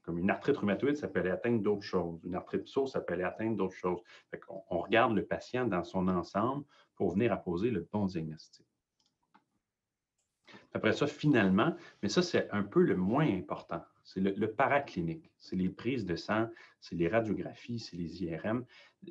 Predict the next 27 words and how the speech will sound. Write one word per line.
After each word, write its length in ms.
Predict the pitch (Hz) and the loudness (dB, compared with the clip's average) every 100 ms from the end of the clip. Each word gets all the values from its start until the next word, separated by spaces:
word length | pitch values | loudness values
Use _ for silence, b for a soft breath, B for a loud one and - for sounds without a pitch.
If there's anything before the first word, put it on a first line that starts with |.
| - | -16
Le 300 | 196 208 190 | -4 -2 -2
plus 300 | - 190 160 | 2 4 6
important 600 | 113 - - - 120 123 - | 2 0 -2 -2 0 0 -6
en 160 | 95 87 | -8 -8
rhumatologie, 760 | - 101 98 85 87 85 82 | -4 0 2 0 -4 -4 -6
c'est 160 | 76 90 | -8 -8
d'écouter 640 | 85 120 123 - - 139 | -6 -6 -6 -10 -8 -6
son 220 | 139 107 | -4 -4
patient, 480 | - 85 - 95 - - _ _ _ _ _ _ _ _ _ | -2 -4 -4 -4 -4 -8 _ _ _ _ _ _ _ _ _
l'examiner, 800 | 90 107 98 95 90 82 85 190 - _ _ _ _ | 0 0 2 2 2 2 0 -2 -4 _ _ _ _
puis, 180 | - - _ _ | -16 -16 _ _
puis, 240 | - - _ | -12 -12 _
puis 180 | _ - _ | _ -18 _
avec 340 | 107 117 113 - | 2 4 2 0
ça, 320 | - 135 147 B B B B _ _ - | 0 0 0 B B B B _ _ -8
on 100 | 85 | -4
est 80 | 82 | -4
bien 300 | 87 120 127 | -2 0 0
souvent 300 | - 101 110 | 0 0 2
en 120 | 90 | 0
mesure 400 | 87 90 101 117 | 0 0 2 0
d'aller 360 | 95 87 95 - _ | 0 -2 -4 -8 _
porter 340 | - - 117 | -4 -2 0
le 100 | 110 | 2
bon 220 | 82 90 90 | 0 0 -2
diagnostic. 640 | 87 80 82 - - _ | -4 -12 -18 -20 -20 _
C'est 200 | - 98 | -10 -8